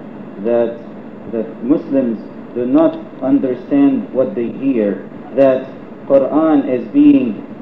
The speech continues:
broadcasted to them by non-Muslims out of Israel, New York, London, and other cities of the world, and Muslims listen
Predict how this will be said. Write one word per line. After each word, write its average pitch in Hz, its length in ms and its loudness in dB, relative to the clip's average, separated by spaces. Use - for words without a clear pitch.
broadcasted 156 880 4
to 156 160 2
them 120 720 2
by 139 300 4
non-Muslims 135 920 4
out 143 240 4
of 127 180 -4
Israel, 131 720 2
New 143 240 6
York, 135 340 6
London, 127 540 2
and 117 160 -4
other 143 340 6
cities 131 280 -2
of 113 140 0
the 117 100 0
world, 139 440 4
and 127 400 2
Muslims 139 460 2
listen 147 380 6